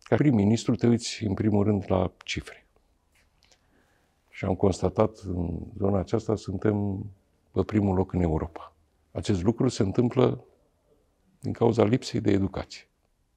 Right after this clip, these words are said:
Este evident. Cel mai important este ca statul să te încurajeze să-ți continui studiile. Până la urmă, dai viață unui, unui copil.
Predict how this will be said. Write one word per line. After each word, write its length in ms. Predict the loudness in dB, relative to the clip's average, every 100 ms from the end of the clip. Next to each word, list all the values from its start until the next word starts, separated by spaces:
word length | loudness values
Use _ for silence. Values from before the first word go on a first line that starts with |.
| _ _ _ _ _ _ _ _ _
Este 240 | -6 4
evident. 380 | 6 6 4 0 -6 -20 -20 _ _ _
Cel 180 | -2 2
mai 180 | 6 6
important 520 | 4 0 0 0 0
este 260 | -2 -2 0
ca 160 | 0
statul 600 | 0 2 2 2 -2 -4 -8 _ _ _ _
să 160 | -10 -2
te 120 | 4
încurajeze 680 | 4 4 2 2 0 2 0
să-ți 460 | 0 0 0 -4
continui 560 | 0 0 2 0 0 0
studiile. 600 | -4 -4 -4 -4 -10 -18 _ _ _ _ _ _ _
Până 160 | -4
la 60 | 0
urmă, 380 | 2 2 2 -2
dai 200 | -2 0
viață 460 | 2 0 -2 -4 -6 -12 _ _ _ _ _ _ _ _ _ _ _ _ _ _
unui, 600 | 2 4 4 0 -4 -8
unui 240 | 2 6 6
copil. 520 | 8 8 8 2 0